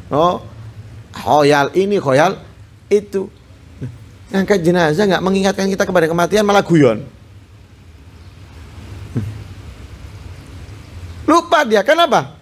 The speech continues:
Angan-angannya kelebihan, over.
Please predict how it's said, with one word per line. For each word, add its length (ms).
Angan-angannya 800
kelebihan, 800
over. 480